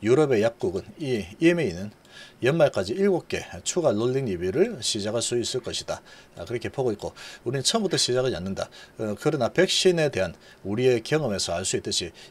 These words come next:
이러한 연구와 임상시험 단계를 통과하면은 제조 능력이 잠재적으로 병목이 될 수 있다. 이렇게 하고 있죠. 그러니까 지금 만들어도 부족하다는 겁니다. 그걸 이제 경험했죠. 백신 때문에. 그러니까,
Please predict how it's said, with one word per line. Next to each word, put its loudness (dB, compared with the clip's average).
이러한 6
연구와 2
임상시험 0
단계를 0
통과하면은 -2
제조 4
능력이 2
잠재적으로 2
병목이 4
될 -2
수 -4
있다. -2
이렇게 0
하고 -4
있죠. -14
그러니까 0
지금 0
만들어도 -2
부족하다는 2
겁니다. -8
그걸 -2
이제 4
경험했죠. 2
백신 -2
때문에. -6
그러니까, 4